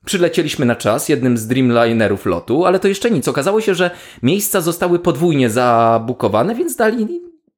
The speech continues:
nam miejsca w pierwszej klasie. Jedzenie i wino było rewelacyjne, a stewardessa, te, a stewardessa, co nas obsługiwała, miała może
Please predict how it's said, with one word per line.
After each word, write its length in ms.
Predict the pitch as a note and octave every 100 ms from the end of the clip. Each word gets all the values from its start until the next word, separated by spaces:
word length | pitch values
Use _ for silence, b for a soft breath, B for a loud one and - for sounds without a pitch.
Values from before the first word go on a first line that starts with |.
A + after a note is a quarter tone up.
| _
nam 220 | C4+ G3+ G3
miejsca 320 | G3+ - A3
w 100 | -
pierwszej 280 | G#3 - C4
klasie. 340 | C#3 G#2 F#2 B B B
Jedzenie 380 | D3+ C#3+ A3 F#3
i 60 |
wino 200 | D#3 F3
było 240 | D#3 D#3+ D#3
rewelacyjne, 680 | D#3 C3 C3 B2+ C3+ G#2 A2+
a 40 |
stewardessa, 1120 | A#2+ C3 A#2+ G#2 A#2+ - G#2+ D3 - - C3+ C3 - _ _
te, 180 | G#2+ E2+ B B B B -
a 80 |
stewardessa, 540 | - A#2+ A#2+ E3 G3 C3+
co 120 | B2+
nas 160 | A2 A#2
obsługiwała, 520 | - A2+ A#2 A#3 E4
miała 180 | G3+ G3
może 380 | F#3+ F3 E3+